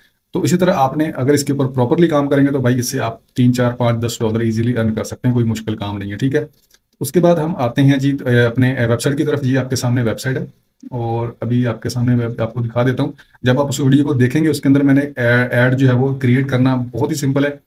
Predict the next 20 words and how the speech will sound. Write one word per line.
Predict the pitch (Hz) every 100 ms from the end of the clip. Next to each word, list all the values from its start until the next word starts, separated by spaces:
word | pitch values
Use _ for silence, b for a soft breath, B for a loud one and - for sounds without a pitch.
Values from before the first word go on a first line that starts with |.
| _ -
आप | 120 120
एक | 131 131 123 123
दफ़ा | 139 147
उसको | 135 135
देख | 139
लेंगे | 143 139
तो | 131
आपको | 113 127
सारी | 113 110
समझ | 110 107
आ | 98
जाएगी। | 101 117
आप | 131 120
easily | 113 120
अपने | 113 123
जो | 120 113
ads | 110 123
है | 117
वो | 117 120 -
अपने, | 117 120 123